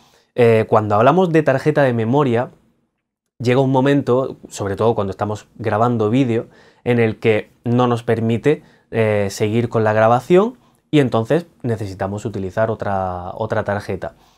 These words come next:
Y estas tarjetas deben ser del mismo tipo, porque, eh, hay, hay veces que la cámara nos permitirá hacer fotos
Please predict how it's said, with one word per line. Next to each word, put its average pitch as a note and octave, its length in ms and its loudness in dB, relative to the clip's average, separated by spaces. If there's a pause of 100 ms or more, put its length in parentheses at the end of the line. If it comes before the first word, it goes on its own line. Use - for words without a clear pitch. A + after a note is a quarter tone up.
(120)
Y C3+ 120 2
estas E3 160 0
tarjetas F3+ 500 2
deben D#3 380 4
ser D#3+ 240 0
del B2 160 0
mismo B2 380 0
tipo, G#3 380 0 (300)
porque, A#2 540 2 (480)
eh, G#2+ 580 2
hay, B2+ 540 2
hay B2+ 140 2
veces D#3+ 380 0 (160)
que A2+ 280 0 (240)
la A#2+ 360 2
cámara D3 440 2
nos A2+ 220 -4
permitirá G#2 520 -4
hacer A2+ 440 -4
fotos E3+ 520 -2